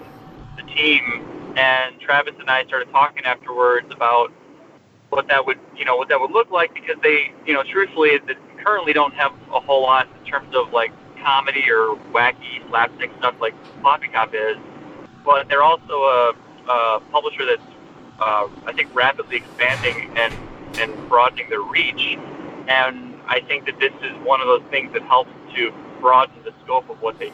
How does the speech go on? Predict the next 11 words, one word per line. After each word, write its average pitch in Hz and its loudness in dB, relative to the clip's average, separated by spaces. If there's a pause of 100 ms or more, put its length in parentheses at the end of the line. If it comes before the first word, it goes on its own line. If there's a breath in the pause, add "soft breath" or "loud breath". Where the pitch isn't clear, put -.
do, 123 0 (720)
um, 113 2
into, - -8
into 120 -4
territory 127 0
that's 113 0
not 120 2
just, 113 -6 (140)
uh, 107 2
horror 120 4
or 107 0